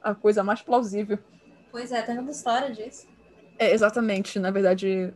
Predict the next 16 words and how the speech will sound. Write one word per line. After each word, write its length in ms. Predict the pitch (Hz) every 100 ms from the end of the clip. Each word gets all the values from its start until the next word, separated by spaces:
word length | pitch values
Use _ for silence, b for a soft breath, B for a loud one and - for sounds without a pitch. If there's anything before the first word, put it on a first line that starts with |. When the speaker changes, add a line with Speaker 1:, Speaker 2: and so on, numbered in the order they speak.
| -
Speaker 1:
n-, 100 | 214
não 180 | 202 233
senti 400 | - 240 - 233
que 120 | 226
era 280 | 208 202 202
roteiro 360 | 214 214 208 208
de 40 |
cinema, 360 | - 214 208 208
não. 180 | 185 196
Isso 180 | 220 202
Speaker 2:
Não. 280 | 190 190 - _ _ _ _
Speaker 1:
é, 60 | 202
infelizmente, 500 | 196 196 190 185 190
é 80 | 175 - -
muito 240 | 190 190
real. 260 | 208 196